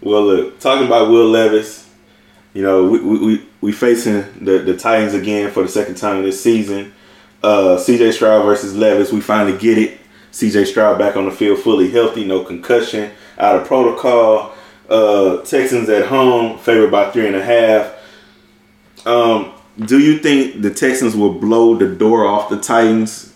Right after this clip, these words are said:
game this weekend, especially since C J Stroud is back out there? Like, how many points do you expect the Texans to really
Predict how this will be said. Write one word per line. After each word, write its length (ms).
game 680
this 320
weekend, 600
especially 420
since 240
C 180
J 160
Stroud 440
is 80
back 260
out 240
there? 300
Like, 260
how 100
many 260
points 340
do 120
you 160
expect 520
the 80
Texans 360
to 120
really 300